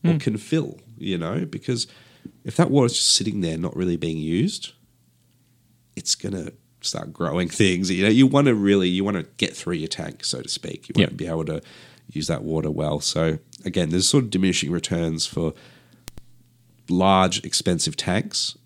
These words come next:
Speaker 1: and how much use you actually get out of them.
Speaker 2: That's an interesting one. Yeah, again, I hadn't, I hadn't thought about it in that way, but
Speaker 1: Yeah. Most people are like, "Get the biggest tank I can." And
Speaker 2: Yep.
Speaker 1: it's like, "Well, yeah, okay, but you live in a two-bedroom house.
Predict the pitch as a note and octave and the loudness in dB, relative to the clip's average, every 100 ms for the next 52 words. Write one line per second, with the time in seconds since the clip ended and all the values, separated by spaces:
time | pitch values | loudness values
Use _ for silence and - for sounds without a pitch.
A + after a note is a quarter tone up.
0 | - D#2+ - F2+ D#2+ D2+ _ _ _ - | -8 -8 -2 -2 -2 -6 _ _ _ -12
1 | E2 - E2+ - - - - - - - | -6 -4 -4 -4 -8 -12 -12 -10 -10 -8
2 | - - - F#2+ - - A#3 G#3+ F3 D#3 | -8 -10 -12 -14 -18 -4 0 4 6 6
3 | - D3 F#2 D#2 C2+ - G#2 E2 F2+ E2+ | 4 2 4 4 2 2 4 4 4 4
4 | E2 F2+ F2+ - F2+ F2+ F#2+ E2+ E2 D2 | 4 2 2 2 0 0 0 0 0 2
5 | D2 D#2 D2+ D2+ C#2+ D2+ E2+ - - - | 2 2 2 2 4 4 2 0 2 4
6 | - C3+ G2 D2 - - - A#2 - - | 6 6 4 0 -6 -10 -6 -6 -6 -6
7 | F#2+ G2+ C3+ B2+ - - - A#2 G#3+ - | -8 -10 -4 -4 -6 -10 2 4 4 0
8 | G#2+ B2+ B2+ C#3 C#3 C3+ C3 B2 A#2+ A2+ | -2 -2 -2 -2 -2 -2 -2 0 2 2
9 | A#2 A2+ A2 G#2 A2+ G2+ F#2+ F#2+ G2 G2+ | 0 0 0 2 2 4 4 2 2 4
10 | G2 D3+ - | 4 2 -2